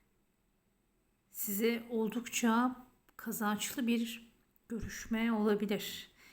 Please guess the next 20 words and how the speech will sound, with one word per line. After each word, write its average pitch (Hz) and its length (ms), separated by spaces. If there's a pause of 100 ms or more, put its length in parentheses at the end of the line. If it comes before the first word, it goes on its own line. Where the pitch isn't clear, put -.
(140)
Kitap - 340
elinde 294 600
açık, - 540 (680)
bir 233 200
şeyler 262 400
anlatıyorsun, 208 1160 (400)
sunum 226 280
mu 220 180
yapıyorsun, 208 800
öğretmen 220 600
misin 214 560
bilemiyorum, 208 440
öğrenci 214 500
misin? 220 640 (880)
Çok - 260
şeyler 226 400
öğreniyorsun 208 720
artık. - 560 (760)
Öğrendiklerini 330 920
de 262 320